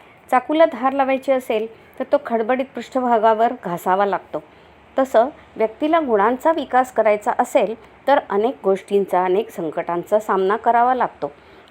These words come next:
आणि गीता म्हणते की ही सगळी संकटं ही आंतरिक असतात. हे आंतरिक घटक म्हणजेच षड्रिपू, काम, क्रोध, लोभ, मोह, मद, मत्सर.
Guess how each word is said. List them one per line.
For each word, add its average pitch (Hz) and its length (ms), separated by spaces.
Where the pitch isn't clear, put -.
आणि 214 140
गीता 226 300
म्हणते 277 380
की 269 60
ही 254 220
सगळी 294 320
संकटं 226 720
ही 262 100
आंतरिक 214 460
असतात. 143 260
हे 302 60
आंतरिक 233 520
घटक 214 380
म्हणजेच 233 420
षड्रिपू, 175 540
काम, 220 280
क्रोध, 202 360
लोभ, 185 580
मोह, 190 360
मद, 180 200
मत्सर. 180 440